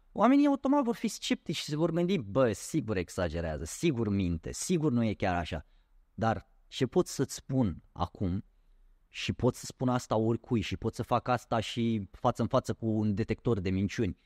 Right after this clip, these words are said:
e că, la final de zi,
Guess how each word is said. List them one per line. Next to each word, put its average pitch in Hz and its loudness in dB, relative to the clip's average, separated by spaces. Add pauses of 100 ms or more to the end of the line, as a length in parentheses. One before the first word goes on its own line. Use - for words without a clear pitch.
(380)
e 117 0
că, 120 0 (920)
la 95 -2
final 87 0
de 160 4
zi, 101 -2